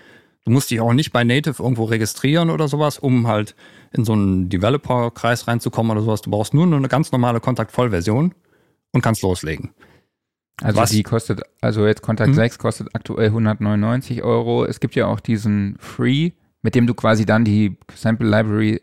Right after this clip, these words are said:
Speaker 2: die Sample Instrumente nutzen kannst, die du halt gekauft hast, richtig?
Speaker 1: Das ist der Player,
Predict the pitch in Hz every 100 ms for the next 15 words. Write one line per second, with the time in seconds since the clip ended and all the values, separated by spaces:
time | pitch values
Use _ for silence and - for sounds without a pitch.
0 | 107 107 104 113 113 113 107 107 110 107
1 | 110 107 107 - - _ 110 127 - 110
2 | - 107 95 - - - 107 107 98 -
3 | - 104 104 95 92 - 104 131 - -
4 | _ _ - 107 160 131 - 120 160 226